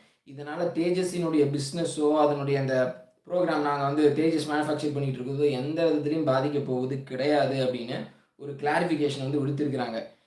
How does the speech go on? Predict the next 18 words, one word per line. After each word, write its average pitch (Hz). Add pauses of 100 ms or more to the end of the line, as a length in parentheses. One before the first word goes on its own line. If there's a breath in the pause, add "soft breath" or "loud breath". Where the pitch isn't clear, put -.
(160 soft breath)
இந்தியாவினுடைய 165
எதிரிகள் 156
இந்தியாவினுடைய 160
அந்த 147
டிஃபென்ஸ் 165
எக்ஸ்போர்ட்டை 147
தடுப்பதற்காக 139
எல்லா 165
வேலையிலுமே 165
எப்படியாவது 180
செய்யணும், 156
ஒரு 147
பேட் 147
இமேஜை 160
கிரியேட் 160
பண்ணணும்னு 147
நினைச்சிட்டு 135
இருக்கிறாங்க. 117